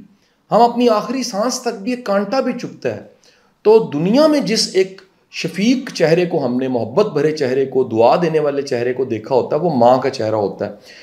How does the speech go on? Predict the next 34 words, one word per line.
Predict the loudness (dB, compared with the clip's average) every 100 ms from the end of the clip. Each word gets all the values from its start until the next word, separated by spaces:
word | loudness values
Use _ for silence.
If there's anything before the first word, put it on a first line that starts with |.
| -20 _
तो | 2 4 2 -4 -12
उसी | -4 2
वक्त | 4 2 -4 -4
जो | -2
है | -2 -8 -14 _ _ _ -10
वो | -2 2
बच्चा | 2 2 0
पुकारता | 0 0 0 0
है | 0
माँ, | 2 0 -2 -10 _ _ _ _ _ _
और | 4 6 4
साहिब | 0 2 4
ईमान, | 2 2 2 2
यकीनी | -2 -4 -4 2
बात | 2 2
है, | 0
जिसके | -4 -6
पास | -4 -4
ईमान | -2 0 2 2
है | 0
वो | 0 -2
अल्लाह | -2 -2
को | -2
पुकारता | -2 2 2 2 -4
है। | -10 -20 _ _ _ _ _ _ _ 2
एक | 2 2
बड़ा | 2 2
अच्छा | 2 0 -2
जुमला | 0 0
वासिफ | 2 0 -2 -4
अली | -2
वासिफ | -2 -2 -4
साहब | -4 -4 -2
का, | -4